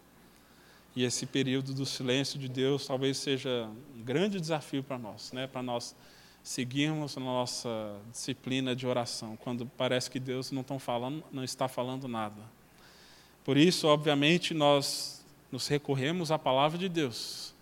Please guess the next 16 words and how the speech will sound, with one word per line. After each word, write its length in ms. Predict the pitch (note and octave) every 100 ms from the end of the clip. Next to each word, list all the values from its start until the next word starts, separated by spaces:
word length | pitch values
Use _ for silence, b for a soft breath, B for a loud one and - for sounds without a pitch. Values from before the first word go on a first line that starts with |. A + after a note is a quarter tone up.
| b b b b b b b b - -
O 220 | D#3+ D3+
exercício 520 | D3+ D3 - F#3 F#3+
da 140 | E3 D#3
meditação 800 | D3 - D3 B2+ - D#3 G3+ A3
não 220 | G3+ E3+
é 100 | F3+
simplesmente 800 | - F#3 F3 E3 D3+ D3+ E3 -
um 80 | F3
esvaziamento 800 | A3 F#3+ F3+ E3+ D#3+ D3+ E3+ E3+
da 140 | D#3+
mente 260 | D3+ E3+ D#3
de 120 | D3+
tudo 260 | - C3+ -
que 100 | -
tá 120 | C3
acontecendo, 640 | C3+ C3 C3+ - A#2 G#2